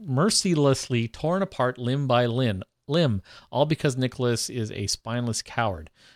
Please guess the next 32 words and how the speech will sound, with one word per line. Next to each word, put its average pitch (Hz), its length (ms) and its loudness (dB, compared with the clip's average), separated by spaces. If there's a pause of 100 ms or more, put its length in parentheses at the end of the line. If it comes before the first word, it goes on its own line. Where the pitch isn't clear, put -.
(120)
Nicholas 123 380 -4
then 151 400 2
came 160 300 -2
back 120 380 0 (380)
and 117 100 -4
tried 127 380 0
to - 100 -12
get 117 220 -2
Glenn, 110 380 -2 (160)
Glenn 120 320 0
banished 131 480 -2
from 110 240 0
Alexandria, 107 800 -2
shot 175 440 2
him, 113 360 -2 (360)
left 135 380 0
Glenn 139 260 2
to 123 60 0
be 120 260 -4
eaten 120 160 -4
by 107 180 -2
a 104 60 -2
bunch 113 300 -4
of 101 80 -4
walkers, 107 540 0 (240)
again 151 440 2
tried 120 360 0
to 117 80 -4
beat 104 200 0
him 95 120 -4
to 98 100 -6
death, 95 320 -6